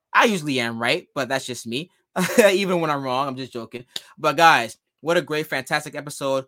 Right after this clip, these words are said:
Hopefully we could do this again for Friday. And everyone, keep on grinding, keep on being safe, hopefully,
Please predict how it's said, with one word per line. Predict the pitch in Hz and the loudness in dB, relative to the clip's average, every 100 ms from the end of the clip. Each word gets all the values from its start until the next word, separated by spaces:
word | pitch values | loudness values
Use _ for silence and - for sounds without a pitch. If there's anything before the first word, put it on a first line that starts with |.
| _ _ | _ _
Hopefully | - 180 170 | -2 -2 -2
we | 147 | -6
could | 143 | -6
do | 151 | -6
this | 147 127 | -6 -8
again | 123 139 | -6 -6
for | 131 | -8
Friday. | - 147 139 131 127 127 _ _ | -4 0 0 0 -2 -6 _ _
And | 160 127 101 - _ _ _ _ 170 | -4 -2 -6 -18 _ _ _ _ 0
everyone, | 190 160 113 104 | 0 0 -4 -10
keep | - 190 185 | -12 -12 -4
on | 170 156 | -4 -2
grinding, | 147 151 151 143 | 0 0 0 -6
keep | 180 165 | -8 -6
on | 151 | -6
being | 139 139 123 | -6 -8 -8
safe, | - 151 147 143 - _ | -6 -4 -4 -6 -14 _
hopefully, | 160 147 156 139 135 | -8 -8 -8 -6 -6